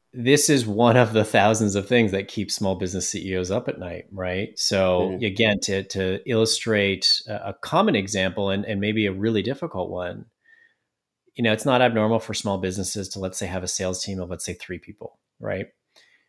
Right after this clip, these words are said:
Speaker 1: What happens if your highest performer that is generating eighty percent of your sales is a total jerk and nobody wants to work with him?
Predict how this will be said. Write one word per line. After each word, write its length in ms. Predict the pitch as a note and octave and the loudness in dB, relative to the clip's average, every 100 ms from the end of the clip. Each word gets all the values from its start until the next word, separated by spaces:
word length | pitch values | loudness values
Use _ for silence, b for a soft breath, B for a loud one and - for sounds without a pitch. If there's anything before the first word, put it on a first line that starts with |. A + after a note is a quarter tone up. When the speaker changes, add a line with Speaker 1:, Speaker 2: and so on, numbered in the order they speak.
| b _ | b _
Speaker 1:
What 260 | - A#2+ C#3+ | -2 2 2
happens 640 | C3+ C3+ C3+ A2 G2 G2 | 4 2 4 4 4 0
if 180 | G#2 - | -8 -6
your 100 | G2 | -8
highest 480 | - G#2 G#2+ A2+ - | -4 0 2 2 -2
performer 640 | A#2 - G#2+ F2+ E2 G#2 _ | -8 -2 0 0 -6 -10 _
that 180 | - G2 | -8 -4
is 120 | F#2+ | -4
generating 920 | F2+ G2 G2+ G2+ F#2 F2+ F2 E2+ F2 E2+ _ | -2 0 2 2 0 0 -4 -6 -8 -14 _
eighty 220 | G2 G2+ | -6 -4
percent 340 | G#2 G#2 G#2+ G2+ | -4 -4 -2 -2
of 100 | F#2+ | -4
your 140 | F#2 | -4
sales 920 | - G2 F2+ F2 F2 - - - - _ _ _ | -4 -2 0 -2 -4 -6 -4 -4 -8 _ _ _
is 140 | A2+ G#2+ | -2 -2
a 60 | |
total 260 | G#2+ A#2 A#2+ | 0 2 2
jerk 400 | A#2 D3 - - _ _ | 0 -2 -6 -20 _ _
and 160 | A2+ G#2 | 2 4
nobody 260 | G#2 A2+ | 4 4
wants 240 | A#2 A#2+ A#2+ | 2 2 -2
to 80 | A#2+ | -4
work 180 | B2 | -4
with 160 | C#3+ A#2 | -6 -10
him? 120 | - | -14